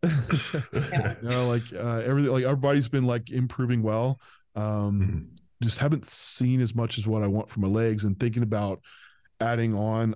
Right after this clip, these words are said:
Speaker 1: a lot of tissue for doing an open show. It's
Speaker 3: Yeah.
Speaker 1: like, I, I just wanna be able to capitalize on, on the most mass that I could add. So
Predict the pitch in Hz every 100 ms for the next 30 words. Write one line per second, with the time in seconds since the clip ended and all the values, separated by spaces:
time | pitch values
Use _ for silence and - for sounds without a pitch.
0 | - 107 110 104 - - 120 - 131 135
1 | 135 - 107 110 107 104 104 - _ _
2 | _ - 98 110 110 104 107 123 117 131
3 | 135 135 - - - _ - 107 - 110
4 | 107 113 - 113 - 110 107 104 90 _
5 | _ _ _ _ _ - 120 104 120 120
6 | 117 107 - 120 107 120 113 110 104 107
7 | 101 95 95 101 95 98 107 113 107 -
8 | 107 101 98 - 104 95 92 113 101 104
9 | 107 - _ - - - - - - 101
10 | 98 98